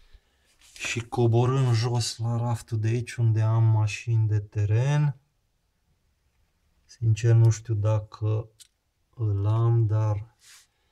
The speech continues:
aici sunt ultimele două. Aveți acest D două sute și Rubicon, care au fost luate de curând.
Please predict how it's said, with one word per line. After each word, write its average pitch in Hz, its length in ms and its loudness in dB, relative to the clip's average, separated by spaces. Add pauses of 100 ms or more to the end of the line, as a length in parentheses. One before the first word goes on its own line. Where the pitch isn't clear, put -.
(320)
aici 117 380 2
sunt 117 360 2
ultimele 110 680 4
două. 110 880 0
Aveți 107 320 -2
acest 104 360 -4
D 98 120 -2
două 101 420 2
sute 113 500 -4
și 104 240 -6
Rubicon, 117 880 -2 (1000)
care 107 220 -2
au 107 60 2
fost 110 300 2
luate 113 360 2
de 104 180 0
curând. 131 840 -2